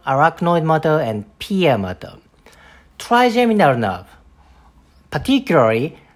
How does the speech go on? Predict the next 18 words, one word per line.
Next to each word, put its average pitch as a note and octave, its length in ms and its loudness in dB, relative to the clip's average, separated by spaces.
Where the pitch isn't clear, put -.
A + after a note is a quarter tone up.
branch G#3 580 -2
from D3 280 -2
ophthalmic F3+ 840 -4
nerve, C3+ 640 2
innervates A#2+ 720 0
dura F3+ 340 4
mater, G#2 460 -4
the G2+ 80 -12
most A3 600 0
part E3+ 320 0
of B2 280 -4
dura F#3+ 280 2
mater A#2+ 420 -2
in A2 280 -4
cranium. D#3 840 -4
So F#3 640 2
when G#3+ 580 -2
your G#3 520 4